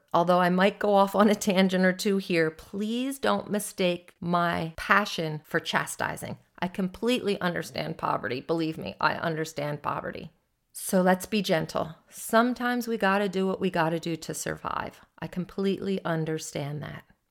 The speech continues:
However, within the confines of what we can afford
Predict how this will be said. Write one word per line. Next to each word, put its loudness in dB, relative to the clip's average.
However, 2
within 2
the 2
confines 0
of -4
what 4
we 2
can -6
afford -2